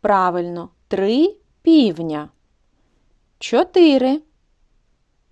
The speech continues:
Чотири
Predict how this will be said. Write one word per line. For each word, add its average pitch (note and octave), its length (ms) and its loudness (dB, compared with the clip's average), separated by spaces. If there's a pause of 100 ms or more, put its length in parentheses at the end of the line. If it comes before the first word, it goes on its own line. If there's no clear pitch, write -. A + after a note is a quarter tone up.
(1500)
Чотири F3 880 -4